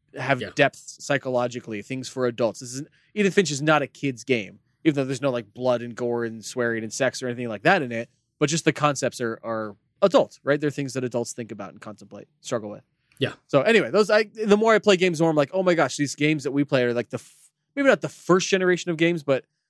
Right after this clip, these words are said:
Speaker 1: this, like, golden generation of games in the late eighties, early nineties that, that we spent a lot of time with that just had such a huge impact on modern gaming. It's, it's hard to get away from."
Speaker 2: Yeah, and, and mature themes aren't just for adults. My three-year-old has been asking me about death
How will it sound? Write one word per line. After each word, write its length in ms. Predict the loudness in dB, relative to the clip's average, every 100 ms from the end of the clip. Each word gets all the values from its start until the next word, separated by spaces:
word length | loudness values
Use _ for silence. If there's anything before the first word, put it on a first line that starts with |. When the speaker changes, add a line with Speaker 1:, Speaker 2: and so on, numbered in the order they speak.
| _
Speaker 1:
this, 140 | 0 0
like, 200 | -2 2
golden 400 | 2 4 0 -2
generation 640 | -2 -2 -2 -2 -2 -6
of 100 | -6
games 320 | -4 -4 -6
in 80 | -8
the 80 | -4
late 180 | -4 -4
eighties, 300 | -6 -6 -8
early 240 | -8 -8
nineties 360 | -8 -10 -12 -14
that, 160 | -16 -14
that 100 | -6
we 120 | -4
spent 200 | -4 -4
a 40 | -4
lot 140 | -6
of 60 | -2
time 220 | -2 0
with 200 | -6 -6
that 200 | -6 -6 _ _ _ _ -6
just 180 | 0
had 200 | 0 0
such 460 | -2 -4 0 0 -2
a 40 |
huge 280 | -6 -6 -10
impact 360 | -10 -10 -10 -10
on 80 | -10
modern 260 | -10 -10
gaming. 320 | -10 -12 -14 -20
It's, 280 | -20 -20 -20
it's 320 | _ -14 -6
hard 140 | -6
to 40 | -6
get 80 | -8
away 140 | -10
from." 220 | -12 -20 _ _ _ 2
Speaker 2:
Yeah, 220 | 2 2
and, 320 | 2 2 2
and 200 | 2 2
mature 320 | 2 0 2 2
themes 260 | 2 0
aren't 140 | 0 -2
just 180 | -4
for 80 | -2
adults. 380 | -2 -2 -4 -4
My 120 | -6
three-year-old 460 | -4 0 2 2 0
has 140 | -6
been 120 | -8
asking 300 | -8 -10 -6
me 80 | -4
about 300 | -4 -6 -6
death 320 | -4 -4 -6